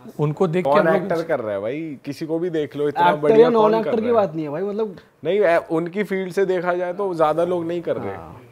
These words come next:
Speaker 2: वो वाली बात है।
Speaker 1: तो उनको देख के हम और ज़्यादा मोटिवेट हो गए कि यार, जब ये बंदा जो सारा दिन एसी में रहता है, शूटिंग्स करता है,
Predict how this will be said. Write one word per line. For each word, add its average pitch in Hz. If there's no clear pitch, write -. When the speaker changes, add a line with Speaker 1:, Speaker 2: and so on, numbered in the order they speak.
Speaker 2:
वो 123
वाली 143
बात 135
है। -
Speaker 1:
तो 147
उनको 156
देख 151
के 151
हम 156
और 156
ज़्यादा 147
मोटिवेट 123
हो 117
गए 117
कि 139
यार, 147
जब 151
ये 143
बंदा 143
जो 147
सारा 143
दिन 156
एसी 143
में 143
रहता 123
है, 135
शूटिंग्स 143
करता 135
है, 147